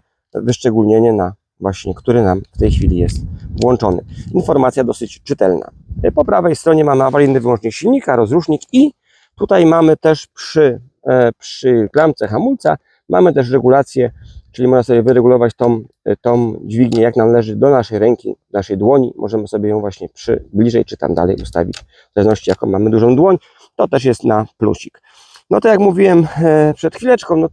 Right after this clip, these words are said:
ten, to lusterko, e, chromowane do tego czarnego tutaj troszkę tak się gryzie, to, to w moim odczuciu.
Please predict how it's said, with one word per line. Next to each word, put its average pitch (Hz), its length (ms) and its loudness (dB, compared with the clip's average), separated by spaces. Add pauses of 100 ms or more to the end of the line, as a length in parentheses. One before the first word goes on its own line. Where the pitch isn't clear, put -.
(180)
ten, 175 260 0
to 185 100 -2
lusterko, 185 800 0 (240)
e, 156 40 -6
chromowane 170 580 -2
do 165 120 -4
tego 165 220 -6
czarnego 160 400 -2
tutaj 151 320 -4
troszkę - 260 -4
tak 139 140 -2
się 151 100 -6
gryzie, 127 340 0
to, - 200 -2
to 147 160 -4
w 135 40 0
moim 131 280 4
odczuciu. - 360 -6